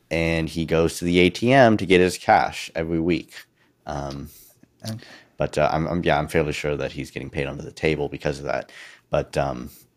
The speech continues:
Speaker 1: but yeah, that's, uh, that's a very, um, peer-to-peer existence.
Speaker 2: I, I am curious, I, and I, I was thinking about this question. Would you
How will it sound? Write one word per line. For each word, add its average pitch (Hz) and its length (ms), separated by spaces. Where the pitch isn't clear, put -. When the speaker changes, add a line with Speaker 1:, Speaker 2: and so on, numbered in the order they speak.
Speaker 1:
but 82 100
yeah, 82 140
that's, 78 300
uh, 73 300
that's 80 200
a 82 60
very, 85 960
um, 73 420
peer-to-peer 73 720
existence. - 720
Speaker 2:
I, - 140
I 160 160
am 208 200
curious, 180 340
I, 135 160
and 139 240
I, 147 180
I 131 100
was 127 140
thinking 151 180
about 113 180
this 101 140
question. 117 560
Would 131 180
you 175 500